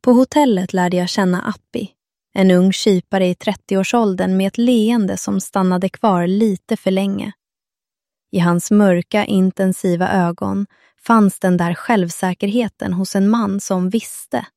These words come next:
att kvinnor såg honom. Han försörjde sig inte bara på sitt arbete,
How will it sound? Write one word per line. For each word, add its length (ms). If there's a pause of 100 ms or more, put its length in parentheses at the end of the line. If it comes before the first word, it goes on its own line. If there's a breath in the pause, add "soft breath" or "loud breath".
(160)
att 160
kvinnor 460
såg 340
honom. 320 (1200)
Han 200
försörjde 500
sig 160
inte 180
bara 320
på 140
sitt 180
arbete, 720